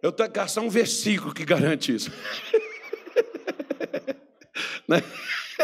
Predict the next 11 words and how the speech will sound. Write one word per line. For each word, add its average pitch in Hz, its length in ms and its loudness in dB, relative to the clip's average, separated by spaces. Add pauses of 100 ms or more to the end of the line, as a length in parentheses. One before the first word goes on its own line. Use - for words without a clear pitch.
(480)
Então 330 180 6
você 285 200 6
tem - 600 2
que 269 160 0
batalhar 269 960 6
por 247 160 6
aquilo 240 320 4
que 233 140 6
Deus 220 280 8
te 208 100 0
falou. 202 420 8